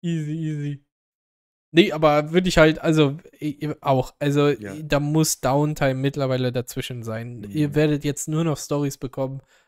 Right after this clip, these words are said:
Speaker 1: wo ihr Downtime dazwischen habt, wo ihr entweder quasi selber irgendwie was Kleines, äh, machen könnt, craften könnt, et cetera.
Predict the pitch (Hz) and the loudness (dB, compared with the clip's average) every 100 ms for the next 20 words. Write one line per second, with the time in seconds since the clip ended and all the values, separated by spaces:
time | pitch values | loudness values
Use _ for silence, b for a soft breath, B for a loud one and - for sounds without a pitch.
0 | _ 139 139 123 135 143 139 123 120 - | _ -2 0 0 -2 -2 -2 -2 -6 -2
1 | 147 - 131 123 b b _ 143 147 190 | -4 -2 -4 -6 b b _ 0 2 0
2 | 214 220 180 175 175 _ _ _ - 139 | -2 0 2 2 -2 _ _ _ 0 0
3 | 135 127 143 170 160 151 147 139 131 127 | 0 0 2 4 4 0 -2 -4 -4 -2
4 | 127 123 120 117 127 - - - 135 127 | -2 -2 -2 -4 -6 -6 -10 -4 -2 -2
5 | 123 - - 151 135 123 123 120 120 156 | -4 -8 -10 -8 -6 -4 -6 -6 -6 -6
6 | 147 139 135 127 139 143 - 131 131 123 | -6 -6 -6 -6 -4 -4 -6 -10 -8 -8
7 | - - 143 147 147 143 | -12 -8 -2 -2 0 -2